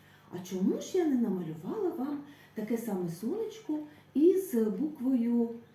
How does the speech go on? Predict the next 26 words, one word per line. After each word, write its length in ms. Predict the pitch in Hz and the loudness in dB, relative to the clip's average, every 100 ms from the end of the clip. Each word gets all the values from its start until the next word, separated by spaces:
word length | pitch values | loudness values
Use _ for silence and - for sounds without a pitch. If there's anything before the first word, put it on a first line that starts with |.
| - | -10
«й»? 360 | 180 151 151 160 - - - _ | -8 -6 -2 -4 -4 -16 -20 _
Чому? 360 | - 392 359 175 - - - | -6 0 2 2 -2 -12 -12
А 60 | 262 | -6
ось 440 | 339 381 - - | -4 -4 -6 -12
чому, 120 | 165 160 | -12 -10
дивіться. 560 | 160 202 180 - - - - - - | -8 -6 -6 -8 -16 -16 -18 -20 -12
Бо 520 | 196 220 294 240 165 - - | -4 0 2 2 0 -4 -10
не 220 | 180 240 | -2 2
всі 380 | 381 - - 277 160 | 2 -2 -2 0 0
склади 640 | - - 156 147 160 269 427 | -4 -6 -4 -2 0 0 0
бувають 580 | 185 160 175 320 339 - | -4 -4 -2 0 0 -2
з 140 | - | -8
цією 280 | - 165 170 | -2 0 2
буквою. 640 | 175 160 - 135 - 139 - - - | 2 -2 -6 -12 -14 -16 -16 -20 -14
Я 100 | 160 | -12
вам 80 | 151 156 | -10 -10
так 440 | 160 151 - 165 | -12 -14 -12 -12
покажу. 360 | 165 180 160 - - - - - | -10 -12 -12 -14 -18 -20 -20 -16
Я 200 | 196 339 480 - | -4 -4 -4 -10
намалювала 580 | 208 196 175 185 226 220 | -6 -4 -4 -6 -4 -6
просто 480 | - 349 440 - 254 | -2 -2 -2 -6 -12
в 80 | - | -12
стовпчик. 580 | - - 160 - - - - | -14 -6 -6 -6 -16 -20 -6
Чому? 420 | 440 539 427 180 - - | -4 -2 -2 -4 -6 -4
Дивіться. 460 | 269 277 - - - - - - - - - - | -2 0 -4 -8 -18 -20 -20 -20 -20 -20 -20 -20
Склади, 720 | - - 240 233 - 349 247 | -20 -8 0 2 8 8 8